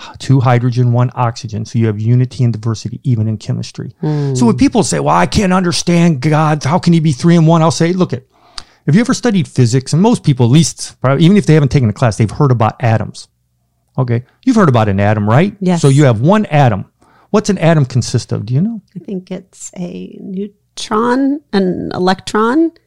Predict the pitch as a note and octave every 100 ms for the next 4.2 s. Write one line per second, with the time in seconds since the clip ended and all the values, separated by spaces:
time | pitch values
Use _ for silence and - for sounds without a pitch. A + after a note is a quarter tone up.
0 | _ _ _ F3+ F#3 F3 - _ - G#3+
1 | G#4+ C5 C#5+ - A2 A#2+ B2 C#4 D4+ -
2 | - - - A#3 - C#4+ C#4+ A#4+ D5 D#5+
3 | D#5+ D5 D5+ D5 C#5+ B4+ E4 A#3+ A#3+ B3
4 | B3 A3+